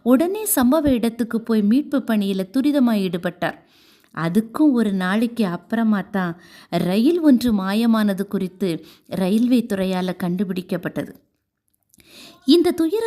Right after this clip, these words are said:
சம்பவத்துல அரசால அறிவிக்கப்பட்டது ரெண்டாயிரம் பேர் இறந்ததாக. மீதி அந்த கடல் அன்னைக்கு மட்டுமே தெரியும்.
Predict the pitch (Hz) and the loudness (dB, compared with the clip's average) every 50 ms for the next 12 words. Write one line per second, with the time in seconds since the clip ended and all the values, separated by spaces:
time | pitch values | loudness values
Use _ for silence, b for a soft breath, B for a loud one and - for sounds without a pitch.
0 | 415 - - 294 254 247 277 240 262 - - 240 240 240 247 240 - - 185 190 | -2 0 0 2 2 2 0 -2 -4 -4 -4 -4 -2 -4 -4 -6 -6 -4 -4 -2
1 | 208 240 277 269 - 359 370 370 359 294 247 226 247 247 269 254 - 254 226 - | -2 -2 -2 -2 0 0 0 2 2 0 2 2 2 2 2 0 -2 -4 -4 -2
2 | 220 202 - 208 196 220 262 277 262 B B B B B B _ - 180 190 196 | -2 -2 -2 -2 0 0 -2 -2 -2 B B B B B B _ -4 -2 2 2
3 | 214 220 220 262 262 262 240 226 202 185 180 214 214 214 196 180 180 190 190 190 | 2 2 2 2 2 2 2 0 0 0 0 0 0 0 0 -2 -2 -2 -2 -2
4 | 185 170 170 165 160 - - - _ _ _ _ _ _ _ _ _ _ _ _ | -2 -2 -2 -4 -4 -8 -12 -14 _ _ _ _ _ _ _ _ _ _ _ _
5 | - 208 220 226 240 247 233 262 269 269 - - - _ _ _ _ _ _ _ | 2 4 6 6 6 4 2 0 -2 -2 -4 -10 -20 _ _ _ _ _ _ _
6 | _ - 190 190 196 190 190 - - 208 196 196 220 240 233 196 190 190 196 196 | _ -8 -6 -4 -4 -4 -4 -4 -4 -4 -2 0 0 0 2 0 0 0 0 -2
7 | - - 208 190 180 180 180 - 208 190 190 202 214 208 208 196 180 170 165 - | -2 -2 -2 0 -2 -2 -4 -4 -2 0 0 0 0 -2 -2 -6 -8 -8 -10 -16